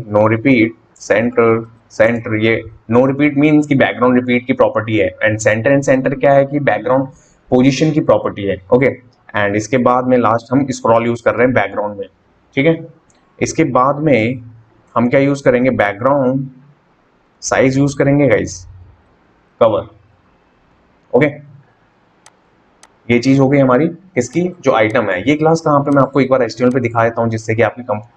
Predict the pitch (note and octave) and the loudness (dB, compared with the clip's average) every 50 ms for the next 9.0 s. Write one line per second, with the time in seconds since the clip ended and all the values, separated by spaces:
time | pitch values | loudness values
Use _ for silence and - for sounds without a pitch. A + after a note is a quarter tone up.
0 | - - A2+ A2 A2 B2 A#2+ C3+ C3+ C3 A#2 A2+ A#2 C3 C3 A2+ A2 B2+ D3+ - | -6 -4 -4 -2 -2 0 2 4 4 4 4 2 2 0 0 -2 -4 -6 -6 -12
1 | _ _ _ _ - _ _ _ _ _ _ - A#2 A2+ A2+ A2 A2+ B2+ A2+ G2 | _ _ _ _ -20 _ _ _ _ _ _ -4 0 2 2 2 2 2 0 0
2 | F2+ - A2 - - - - - - - A2+ A2 - F#2 E2+ F2+ F#2 - A2 G#2+ | -2 -6 -10 -14 -18 -20 -20 -14 -10 -8 -6 -4 -2 -2 -2 -4 -4 -4 -4 -4
3 | G#2+ A2+ A2+ A2+ A2 G#2 G2+ - - G#2 F#2+ G#2 G#2+ G2 G2 F2+ F2 F2+ F2+ - | -2 -2 -2 0 0 0 -2 -2 -4 -4 -4 -2 -2 -2 -2 -2 -4 -6 -10 -12
4 | F#2 F2+ G2 G#2 G2 F#2 F2+ F2 - - G2+ B2 A#2+ - - C#3 C3+ C3+ - C#3+ | -14 -10 -6 -4 -4 -4 -6 -8 -12 -10 -8 -8 -6 -2 0 0 0 0 0 0
5 | C3 C3 B2 A#2 A2+ A2+ A2 A2 A2+ A2+ A2+ B2 A#2 G#2+ G2 F#2 G2 F#2+ F#2+ F#2+ | 2 2 2 2 2 0 0 -2 -2 0 0 0 0 0 0 0 -2 -4 -4 -6
6 | F2+ - F#2+ F#2+ F#2+ F#2+ F2+ F2 - - - - - _ _ _ _ _ _ _ | -12 -14 -14 -10 -10 -10 -10 -10 -14 -20 -20 -20 -20 _ _ _ _ _ _ _
7 | _ _ _ - C#3 B2+ A2+ A2+ A2 A#2 C3 C#3 - D3+ D3 D3 D3+ D3+ D3 C#3 | _ _ _ -4 -2 0 0 0 0 0 -2 -2 -2 0 0 2 2 2 2 2
8 | D3 C3 C#3+ C#3+ C3+ A#2 A2+ A#2 A#2 - - - A2 G#2 G2+ G2 - - F2 | 2 2 4 4 2 2 0 -2 -6 -10 -12 -8 -4 -2 0 -2 -2 -4 -10